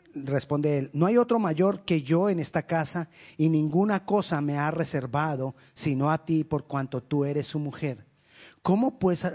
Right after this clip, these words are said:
yo haría este gran mal y pecaría contra Dios?". Y salió corriendo, porque él quería agradar a Dios.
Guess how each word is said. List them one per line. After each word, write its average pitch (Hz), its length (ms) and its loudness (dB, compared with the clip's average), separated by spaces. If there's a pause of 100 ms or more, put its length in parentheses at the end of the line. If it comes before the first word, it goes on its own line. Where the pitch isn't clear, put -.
yo 156 140 2
haría 156 440 0
este 147 340 -6
gran 135 300 -4
mal 127 320 -6 (320)
y 135 120 -4
pecaría 127 960 -2
contra 113 500 -6
Dios?". - 540 -4 (1500)
Y - 100 -12
salió 98 300 -4
corriendo, - 480 -12 (1300)
porque 117 520 -6
él 135 240 -8
quería 107 720 -10
agradar 95 680 -12 (520)
a 87 140 -16
Dios. 92 540 -16